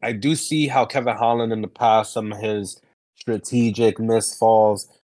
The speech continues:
you know, sometimes his, his striking volume's not that high. Um, you know, so I think he maybe fancies himself more of a one-hitter quitter kind of guy, as opposed to, like, an accumulation and, you know, uh,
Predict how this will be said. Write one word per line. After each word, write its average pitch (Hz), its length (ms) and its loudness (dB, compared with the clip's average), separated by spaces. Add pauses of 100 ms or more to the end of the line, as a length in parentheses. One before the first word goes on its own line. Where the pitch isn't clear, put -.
you 113 100 -6
know, 107 120 -4
sometimes 113 680 -4
his, 104 340 -4
his 101 160 -8
striking 113 460 -2
volume's 104 400 0
not 98 180 -6
that 95 240 -2
high. 104 540 4 (400)
Um, 92 480 -10
you 104 100 -18
know, 98 120 -14
so - 200 -18
I 107 120 -12
think 117 200 -10
he 117 220 -4
maybe 107 560 -4
fancies 117 420 -4
himself 110 540 0 (260)
more 113 240 2
of 101 80 0
a 104 60 0
one-hitter 113 480 -2
quitter 113 300 -4
kind 123 220 -2
of 113 80 -4
guy, 117 360 2 (280)
as 101 180 -8
opposed 107 320 -4
to, 107 60 -8
like, 101 200 -6
an 104 100 -4
accumulation 104 840 -2
and, 92 180 -2 (360)
you 104 100 -4
know, 90 240 -2
uh, 80 320 -8